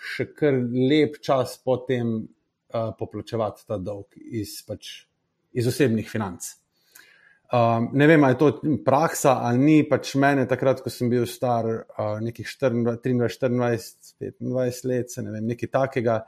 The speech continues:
me je to kar zelo prizadelo, pač malo se mi je zagablo vse skupaj, predvsem me je pa zelo udarilo po žepu, ker niti približno nisem imel plače toliko dobre, da bi lahko pokril tistih, uh, par tisoč evrov, uh, dolgov, ki so jih takrat nabrali.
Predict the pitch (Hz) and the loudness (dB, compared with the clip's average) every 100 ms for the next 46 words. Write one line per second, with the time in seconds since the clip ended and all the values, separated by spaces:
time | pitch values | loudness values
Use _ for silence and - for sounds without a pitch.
0 | _ _ _ - 135 131 160 - 165 135 | _ _ _ 0 2 4 4 6 6 8
1 | 117 127 143 147 127 123 110 117 120 156 | 4 6 8 8 6 2 2 4 6 8
2 | 143 131 120 - 131 127 127 113 113 110 | 8 6 2 0 0 0 0 -2 0 -2
3 | 107 104 143 139 127 143 127 - 123 113 | -2 2 2 2 2 0 -2 -2 -2 -2
4 | 120 - 143 123 107 117 120 120 123 117 | -2 0 2 2 2 2 4 4 4 4
5 | 110 92 104 123 107 - - 117 123 123 | 2 -2 -2 0 0 -4 -10 -8 -6 -6
6 | 123 127 135 123 120 127 120 - 127 120 | -2 0 2 0 -2 -4 -4 -2 -2 -4
7 | 107 - 123 110 120 101 101 98 117 113 | -10 -8 -6 -2 -2 -4 -10 -6 -6 -6
8 | 107 - 101 117 107 - _ _ _ _ | -10 -14 -4 -2 -4 -8 _ _ _ _
9 | _ _ - 123 - 110 - - 127 113 | _ _ -6 -4 -2 -4 -4 -14 -8 -4
10 | 110 110 110 107 - - 131 110 117 - | -4 -2 -4 -6 -6 0 0 0 -6 -8
11 | - 123 107 101 98 98 98 - 107 101 | -4 -2 0 -2 -4 -4 -8 -10 -10 -10
12 | 101 98 98 110 110 101 - - - - | -12 -12 -8 -4 -2 -4 -6 -18 -20 -20
13 | 101 104 - 98 95 - | -16 -14 -14 -18 -20 -20